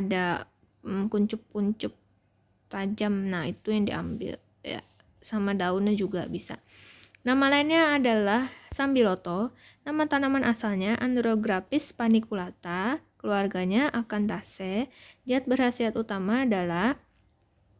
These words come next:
dua macam zat pahit, yaitu Andrographolida dan Kalmegin minyak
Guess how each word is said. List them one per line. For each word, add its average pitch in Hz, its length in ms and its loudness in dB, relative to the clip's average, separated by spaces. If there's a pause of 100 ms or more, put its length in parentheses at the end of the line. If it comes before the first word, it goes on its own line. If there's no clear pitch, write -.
(480)
dua 226 240 6
macam 254 400 2
zat 226 160 -2
pahit, 202 560 -4
yaitu 233 480 0 (400)
Andrographolida 240 1300 2
dan 254 320 2
Kalmegin 220 800 2
minyak 226 320 6